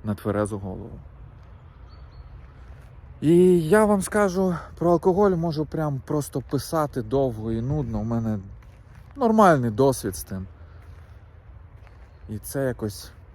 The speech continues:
викладу, може, в якісь свої думки. Всім дякую, хто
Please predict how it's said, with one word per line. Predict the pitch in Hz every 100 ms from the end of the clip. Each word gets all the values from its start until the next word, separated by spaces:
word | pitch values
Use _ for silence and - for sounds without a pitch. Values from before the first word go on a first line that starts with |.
| - - - 110
викладу, | 131 127 117 98
може, | 101 101 101
в | 95
якісь | 101 107 98
свої | 90 98 98
думки. | 98 92 92 - - - - - - - - - - - - - -
Всім | - 127 117
дякую, | 123 131 170 165 160 - - - -
хто | - 113 107